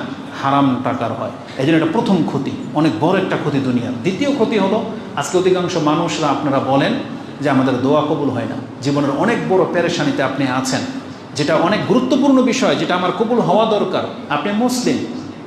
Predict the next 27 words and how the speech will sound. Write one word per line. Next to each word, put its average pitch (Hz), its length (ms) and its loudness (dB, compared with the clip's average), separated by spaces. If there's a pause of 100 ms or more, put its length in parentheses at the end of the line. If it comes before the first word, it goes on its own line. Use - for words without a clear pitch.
(340)
কিন্তু 160 380 0 (200)
কোথাও 269 300 2
না 233 120 0
কোথাও 196 460 2 (320)
আপনার 143 260 -4
ঘাটতি 156 440 -2
আছে, 131 280 0
যেটা 135 200 -2 (100)
কবুল 160 240 0 (100)
হতে 131 220 0
বাধা। 127 440 0 (220)
তার 143 180 0
একটা - 320 0
বাধা 151 240 2
হলো 170 280 0 (280)
হারাম 127 260 2
ইনকাম। 123 300 -6 (840)
যদি 147 100 4
আমরা 147 180 4
হারাম 156 400 2
খাই 185 220 0
এবং 185 220 2
হারাম 147 280 2 (100)
ইনকাম 220 460 2
যদি 220 180 0 (100)
থেকে 196 160 2
থাকে, 175 580 0